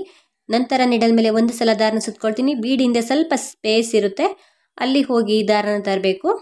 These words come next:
ಎರಡರಿಂದ ಒಂದು, ಮತ್ತೆರಡು ಲೂಪಿಂದ ಒಂದು ಸಲ.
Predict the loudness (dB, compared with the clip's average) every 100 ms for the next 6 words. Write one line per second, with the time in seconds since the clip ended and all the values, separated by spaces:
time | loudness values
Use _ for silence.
0 | _ _ _ _ _ -8 -2 0 0 0
1 | 0 -2 -2 -2 -4 _ _ _ _ _
2 | -8 -6 -4 -4 -2 -4 -2 -2 0 0
3 | -2 -2